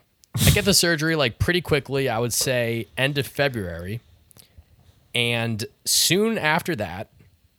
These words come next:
okay, so right after the surgery, I can't work out. I'm pissed because it's like, you know, I just started getting everything together, like, super physically active, and now I can't do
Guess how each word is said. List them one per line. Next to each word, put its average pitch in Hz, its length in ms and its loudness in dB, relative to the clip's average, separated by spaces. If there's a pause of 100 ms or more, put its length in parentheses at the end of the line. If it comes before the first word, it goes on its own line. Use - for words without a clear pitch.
(400)
okay, 123 260 2
so - 140 -4
right 143 120 0
after 170 140 0
the 165 80 4
surgery, 143 380 0
I 120 140 0
can't 156 300 -2
work 156 200 -4
out. 120 280 0
I'm 131 220 0
pissed - 460 0
because 110 200 -2
it's - 120 -6
like, 98 340 -6 (460)
you 117 100 -6
know, 98 180 -4
I 104 140 -4
just 139 680 0 (120)
started 120 360 -4
getting 110 240 -2
everything 131 340 -2
together, 113 480 -4
like, 95 200 -8
super 135 400 -4
physically 127 400 -6
active, 98 560 -8
and 104 180 -8
now 117 520 -2 (120)
I 110 120 -8
can't 107 340 -6
do 110 160 -4